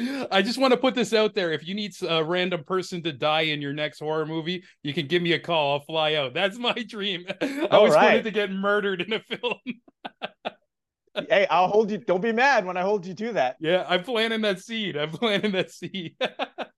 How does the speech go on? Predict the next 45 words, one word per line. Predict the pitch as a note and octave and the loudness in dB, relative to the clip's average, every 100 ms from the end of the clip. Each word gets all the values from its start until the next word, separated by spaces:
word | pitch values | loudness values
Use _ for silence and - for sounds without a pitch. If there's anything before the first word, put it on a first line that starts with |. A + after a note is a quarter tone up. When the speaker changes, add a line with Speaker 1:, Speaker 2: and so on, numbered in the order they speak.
| - D4 C#4+ C4 C#4 A3+ - | -10 -6 -2 -4 -4 -10 -4
Speaker 1:
But, | E3 E3 E3+ | -4 -2 -2
uh, | D#3 D3+ C#3 | -2 -2 -4
man, | D#3+ D#3 | -2 2
Speaker 2:
Done. | F#3+ G3 C3 | 4 4 0
Speaker 1:
like, | - - - | -8 -12 -4
Speaker 2:
Done | F3 F#3+ | -4 -2
and | C3+ | -2
Speaker 1:
yeah. | |
Speaker 2:
done. | C3 D3+ B2 A#2 _ _ - | 0 -2 -4 -12 _ _ -6
Speaker 1:
I | E3 | -4
just, | F#3+ G#3+ - | -4 -6 -4
I | F#3 | -6
just | G3 | -4
wanna | G#3+ G#3 | -4 -4
thank | G3+ D#3+ C#3+ | -2 -4 -4
you | D#3+ D3 | -10 -10
for | C3+ | -8
your | C3 | -8
time | - B2+ B2+ | -6 -6 -6
today. | B2+ C3 C3 | -6 -6 -6
Uh, | A2+ | -6
like | B2+ D#3+ | 0 2
I | |
Speaker 2:
Thank | E3 | 2
Speaker 1:
mentioned | D#3+ - C#3+ | 2 0 -2
Speaker 2:
you. | |
Speaker 1:
in | C#3+ | -4
the | |
beginning, | B2+ A#2 C3+ D3 D3+ C3+ | -8 -6 -4 -4 -4 -4
like, | A#2+ G2+ | -6 -6
uh, | A2 | -6
I'll | G#2 A#2 B2 | -4 -4 -2
definitely | D#3 D#3 C#3 | -2 -2 -8
give | D3 | -6
you | C#3+ | -6
the | C3 | -4
raw | B2+ B2+ | 0 0
copy | B2+ C3+ B2 B2 | 0 -2 -2 -4
of | A#2+ | -8
this | A#2 A2+ | -8 -10
recording, | A#2 B2+ A#2+ A#2+ A#2 A2+ | -10 -6 -4 -4 -6 -8
and, | G#2 G#2 | -10 -8
uh, | G2 F#2 | -10 -4
Speaker 2:
Yay. | D#3+ F#3+ F#3+ F3+ E3 C#3 C#3 | 2 4 4 2 -2 -4 -4
Speaker 1:
and, | C3 | -6